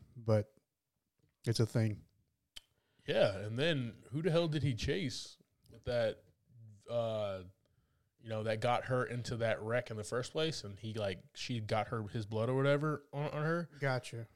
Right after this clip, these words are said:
Speaker 2: Who, who was that ship, and what was going on with that? So we have so many questions.
Speaker 1: Yeah.
Speaker 2: We'll find out later. But also, we got the amazing Charlie Cox back in this <laughs> episode as Matt Mur-, Murdock. Yes, it was weird.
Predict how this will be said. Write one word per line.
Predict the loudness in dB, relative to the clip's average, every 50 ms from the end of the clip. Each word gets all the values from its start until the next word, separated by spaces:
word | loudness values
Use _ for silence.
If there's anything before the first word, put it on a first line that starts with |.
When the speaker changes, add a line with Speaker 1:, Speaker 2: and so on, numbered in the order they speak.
| -6
Speaker 2:
Who, | -4 -2 -2 -2 -4
who | -4 -2 0 2
was | 2 2 2 0 2
that | 2 2 4 4 2 0 -2 -14 _ _ _ -14
ship, | -8 -4 -2 -2 -2 -2
and | -2
what | -2 0 0
was | 0 -2
going | -2 -2 -2
on | -2 -2
with | -2 0
that? | 2 2 2
So | 2 0 0
we | 2
have | 2 4
so | 2 2
many | 4 2 2
questions. | 2 2 2 4 4 4 4 2 0 -2 -6 -8 -10 -10 -16 -20 -20 -18 -8 0
Speaker 1:
Yeah. | 4 4 6 6 4 2 -2
Speaker 2:
We'll | -8
find | -8 -6 -6 -2 0
out | 0 0 2
later. | 2 0 0 0 -2 -2 -4 -2
But | 0 4
also, | 8 8 8 8 8 2
we | 2 2
got | 4 4 4 4 4 0 -2 -8 -4
the | -2 0 2 2 2
amazing | 2 2 2 2 2 2 2 0 0 0 -2 -2 -4 -4 -4 -4 -4 -4 -6 -6
Charlie | -4 -2 0 0 4
Cox | 4 4 4 4 4
back | 4 4 4 4 2 0
in | 4
this | 10 12
<laughs> |
episode | 12 12 10 8 6 6 6
as | 4 2
Matt | 2 2 2 2 2 2
Mur-, | 0 0 4
Murdock. | 4 4 6 6 6 6 4 2 0 -6 -20 -18 -16 -16 -16 -16 -18 _ _ _ -12 -2
Yes, | 6 10 10 10 10
it | 10 8
was | 8 8
weird. | 8 8 8 8 6 6 4